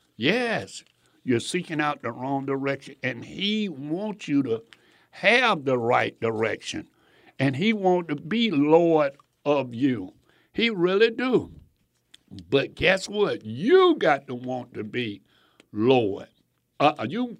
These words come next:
got to want him to be Lord of your life. Too many people, too many people don't went through this ritual and said, "Lord," I, I, I repeated after the priest.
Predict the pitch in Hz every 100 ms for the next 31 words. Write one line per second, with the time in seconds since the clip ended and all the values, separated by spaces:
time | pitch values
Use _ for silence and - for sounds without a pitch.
0 | - 156 139 110 120 135 120 - 202 247
1 | 220 147 123 120 117 110 120 110 110 104
2 | 101 104 104 110 131 - - _ _ _
3 | _ _ _ _ _ _ _ - 185 208
4 | 196 202 190 - 185 - 107 - _ _
5 | _ _ - 202 220 208 208 196 196 190
6 | 123 139 131 123 170 170 156 160 147 101
7 | 120 175 185 - 104 92 _ _ _ -
8 | 131 131 - 151 135 127 123 143 160 170
9 | 185 - 127 131 123 139 - 139 165 147
10 | - 196 196 180 180 185 202 170 - 170